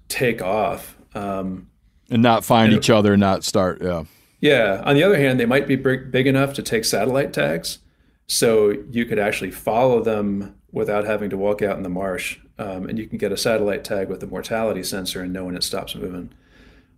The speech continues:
Speaker 1: But yeah, it would
Speaker 2: But
Speaker 1: be,
Speaker 2: the problem
Speaker 1: it would be
Speaker 2: with
Speaker 1: cool.
Speaker 2: that is it wouldn't stop moving. It would just move around inside a snake.
Speaker 1: Yeah, and that's a question whether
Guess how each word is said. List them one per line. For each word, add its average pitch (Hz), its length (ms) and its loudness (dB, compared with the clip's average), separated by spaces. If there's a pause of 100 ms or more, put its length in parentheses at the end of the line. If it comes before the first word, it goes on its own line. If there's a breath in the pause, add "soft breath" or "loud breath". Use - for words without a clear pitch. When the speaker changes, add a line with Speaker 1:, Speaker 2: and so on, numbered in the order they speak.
(100)
Speaker 1:
But - 400 -4
yeah, 135 400 2
it - 60 -10
would 123 100 -4
Speaker 2:
But 120 100 4
Speaker 1:
be, 120 40 4
Speaker 2:
the 127 80 4
problem 160 320 8
Speaker 1:
it 139 60 8
would 113 80 6
be 120 60 8
Speaker 2:
with 165 60 8
Speaker 1:
cool. 208 80 6
Speaker 2:
that 147 220 2
is 117 140 6
it 120 100 8
wouldn't 127 240 8
stop 123 300 4
moving. 123 420 4 (100)
It 117 60 4
would 113 100 8
just 113 160 4
move 123 220 8
around 120 360 6
inside 117 340 6
a 107 40 2
snake. 143 460 0 (1200 soft breath)
Speaker 1:
Yeah, 139 600 4
and 131 100 2
that's 143 200 4
a 151 80 2
question 135 760 2
whether 110 760 4